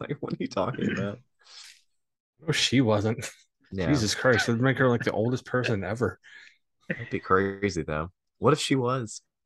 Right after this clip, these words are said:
Speaker 2: The oldest person ever?
Speaker 1: Yeah, I feel like she was already dead,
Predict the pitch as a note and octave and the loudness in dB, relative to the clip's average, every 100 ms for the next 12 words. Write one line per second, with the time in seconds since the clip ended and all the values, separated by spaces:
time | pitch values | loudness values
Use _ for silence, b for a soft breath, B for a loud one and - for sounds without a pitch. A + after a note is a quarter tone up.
0 | _ _ G2+ G#2 A2+ - A#2 A2+ G2+ G2+ | _ _ 0 2 2 2 0 0 0 0
1 | A#2 A#2+ - _ _ _ _ _ - D#2+ | 0 -2 -10 _ _ _ _ _ -4 -4
2 | D2+ D#2 G#2+ F3+ F3+ - G2 E2 - - | -2 -6 -2 0 0 0 0 0 -2 -6
3 | _ _ _ _ _ _ _ _ _ _ | _ _ _ _ _ _ _ _ _ _
4 | _ _ _ _ - F#2 E2+ C#2+ C#2+ D#2 | _ _ _ _ -2 0 2 -2 -2 0
5 | D#2 D2+ D2 | 2 0 -2